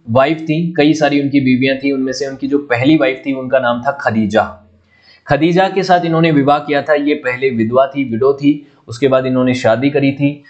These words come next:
इनकी तीन और बेटियां थी पहले से और एक इनकी जो बेटी हुई प्रॉफिट मोहम्मद साहब के थ्रू हुई, उनका नाम था फातिमा।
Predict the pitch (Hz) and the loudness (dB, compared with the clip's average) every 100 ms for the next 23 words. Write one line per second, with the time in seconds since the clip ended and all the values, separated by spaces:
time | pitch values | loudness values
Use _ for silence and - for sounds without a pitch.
0 | _ - 151 160 175 180 190 202 196 208 | _ -2 2 4 2 2 4 4 2 -2
1 | 139 160 165 156 160 165 165 165 139 135 | 0 0 0 -2 0 0 2 2 0 -2
2 | 147 151 170 - _ _ _ - 143 147 | -2 -4 -6 -10 _ _ _ -2 -2 0
3 | 165 175 165 160 170 165 135 143 156 147 | 0 0 0 2 2 2 2 2 2 2
4 | 135 147 156 139 127 147 123 113 127 135 | 2 2 2 0 0 -2 -2 -2 0 -2
5 | - - 120 139 156 147 147 143 139 147 | -4 -2 0 0 -2 -4 -2 2 4 2
6 | 135 127 160 139 127 135 151 120 101 101 | 0 0 0 0 -2 -2 -2 -2 -4 -8
7 | 92 - | -14 -18